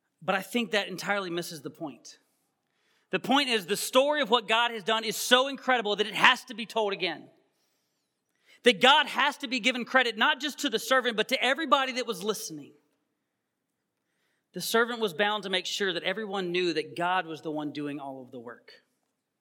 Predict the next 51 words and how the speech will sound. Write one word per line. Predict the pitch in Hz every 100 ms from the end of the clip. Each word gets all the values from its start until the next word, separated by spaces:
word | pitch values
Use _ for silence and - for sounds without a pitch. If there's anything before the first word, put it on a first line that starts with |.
| _ _ _ _ -
This | 202
wasn't | 233 214
a |
chance | 180 - 202 190 170
meeting | 175 196 180
that | 160
I | 160
showed | - 202
up | 185
here | 180 180
at | 160
the |
well | 160 170 190
and | 175
picked | 190 147
your | 180 185
daughter. | 175 175 208 214 - -
This | 240 220
wasn't | 269 240
my | 214 226
own | 240 226
cleverness. | - 220 220 233 240 262 - - - _ _ _ _ _ _ _ _ _
If | 160
there's | 214 233
gonna | 240
be | 214 202
a |
marriage, | 170 180 151 135 -
which | 160
is | 160
why | 156 170
he | 175
came, | - 165 151 147
it |
has | 151 185 190
to | 165
be | 165
clear | 156 160 151
that | 151
this | 151 156 160
is | 147 127
marriage | 147 147 151 147
made | 143 131
in |
heaven. | 123 - 113 120 - - _ _ _ _ _ _ _ _ _ _ _ _ _ _
So | -
here's | 175
what | 180
I'm | 165
gonna | 160
do. | 135 123